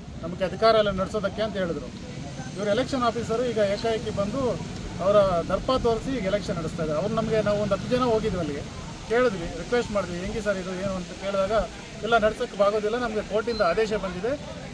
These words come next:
ಆರ್ಡರ್ ಆಗಿದೆ, ನಾವು ಎಲೆಕ್ಷನ್ ನಡೆಸೋದಿಲ್ಲ" ಅಂತ ನಮ್ಗೆ ಮಾಹಿತಿ ಕೊಟ್ಟರು. ನಾವು ಅದನ್ನು ರೆಕಾರ್ಡ್ ಮಾಡ್ಕೊಳಕ್ಕೆ ಹೋದ್ವಿ. "ಇಲ್ಲ, ನೀವು ರೆಕಾರ್ಡ್ ಮಾಡಬೇಡಿ" ಅಂತ ಹೇಳಿದ್ರು.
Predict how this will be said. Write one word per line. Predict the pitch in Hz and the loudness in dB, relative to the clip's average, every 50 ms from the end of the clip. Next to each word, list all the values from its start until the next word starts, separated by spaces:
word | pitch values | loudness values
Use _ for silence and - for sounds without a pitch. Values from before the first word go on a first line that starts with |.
| - - | -6 0
ಆರ್ಡರ್ | 151 180 214 233 233 | 4 4 6 8 8
ಆಗಿದೆ, | 233 214 214 202 208 247 285 285 294 - - - - - | 6 6 4 2 2 4 2 2 0 -2 -8 -12 -8 -4
ನಾವು | 180 196 196 | 0 2 2
ಎಲೆಕ್ಷನ್ | 196 202 226 - 233 214 | 2 2 0 0 -2 -2
ನಡೆಸೋದಿಲ್ಲ" | 196 208 214 - 269 262 262 240 240 | -2 0 0 0 2 2 4 4 2
ಅಂತ | 226 208 208 | 2 2 -2
ನಮ್ಗೆ | 202 196 190 | -2 -2 -2
ಮಾಹಿತಿ | 190 196 202 208 202 190 | 0 2 0 0 0 -4
ಕೊಟ್ಟರು. | - 160 156 - 160 160 - - 202 - - - - - - - - - - - - - - - - - 202 | -6 -6 -6 -6 -8 -12 -12 -12 -12 -10 -10 -10 -10 -10 -10 -10 -10 -10 -8 -8 -8 -8 -8 -8 -8 -4 2
ನಾವು | 196 220 247 233 | 4 6 6 6
ಅದನ್ನು | 220 240 233 220 | 6 6 6 4
ರೆಕಾರ್ಡ್ | 208 202 247 269 277 262 | 4 6 6 6 6 6
ಮಾಡ್ಕೊಳಕ್ಕೆ | 247 240 226 233 220 214 190 202 | 6 4 4 6 4 4 6 4
ಹೋದ್ವಿ. | 196 190 202 | 0 0 2
"ಇಲ್ಲ, | 233 233 233 | 2 2 2
ನೀವು | 220 208 | 2 4
ರೆಕಾರ್ಡ್ | 208 202 196 220 214 196 | 2 4 4 4 2 4
ಮಾಡಬೇಡಿ" | 175 180 208 226 233 220 226 | 4 2 4 6 6 6 6
ಅಂತ | 208 190 165 | 4 4 2
ಹೇಳಿದ್ರು. | 170 156 147 143 - 170 - - | 0 -2 -2 -4 -6 -8 -10 -10